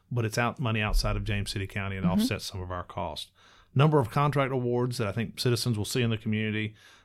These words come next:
Speaker 1: Uh, the replacement of the H V A C and boiler at the library, the J C C library.
Speaker 2: Mm-hmm.
Speaker 1: So that's something that they may not see, but they certainly will benefit from
Speaker 2: Right.
Speaker 1: and appreciate.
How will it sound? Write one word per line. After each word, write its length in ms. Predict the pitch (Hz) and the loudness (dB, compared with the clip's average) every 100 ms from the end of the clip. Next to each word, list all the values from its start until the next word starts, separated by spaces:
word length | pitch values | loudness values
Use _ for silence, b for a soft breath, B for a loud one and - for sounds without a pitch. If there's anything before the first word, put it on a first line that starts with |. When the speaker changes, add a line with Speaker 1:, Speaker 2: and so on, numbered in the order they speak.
| - | -8
Speaker 1:
Uh, 120 | 107 | -6
the 180 | - 143 | -4 -4
replacement 520 | 110 107 147 143 143 | -4 0 2 2 2
of 80 | 123 | 2
the 80 | 113 | 2
H 200 | 123 123 | 0 0
V 80 | 120 | -2
A 80 | 113 | 0
C 220 | - 123 | 0 2
and 100 | 110 | 2
boiler 380 | 101 110 120 117 | 0 0 0 0
at 80 | 92 | -2
the 80 | |
library, 480 | 95 101 113 120 123 | -4 -2 -2 0 0
the 140 | 107 92 | -2 -2
J 140 | 107 | -2
C 180 | 110 110 | -2 -2
C 180 | - 110 | 0 0
library. 480 | 104 110 110 113 123 | 0 0 2 4 4
Speaker 2:
Mm-hmm. 120 | 110 | 4
Speaker 1:
So 160 | 151 104 | 2 2
that's 200 | 117 - | 0 0
something 340 | 127 120 120 | -2 -2 -2
that 140 | 110 113 | -2 -2
they 100 | 113 | 0
may 160 | 113 | 0
not 180 | 113 107 | 0 -2
see, 260 | - 127 123 | -2 2 2
but 140 | 113 | 0
they 100 | 110 | -4
certainly 360 | - 127 113 107 | -2 -2 0 0
will 140 | 95 | 0
benefit 420 | 95 117 110 123 | 0 0 2 -2
from 180 | - 123 | -2 4
Speaker 2:
Right. 180 | 190 110 | 6 6
Speaker 1:
and 100 | - | 2
appreciate. 600 | - 160 165 147 143 139 | 2 2 2 2 2 0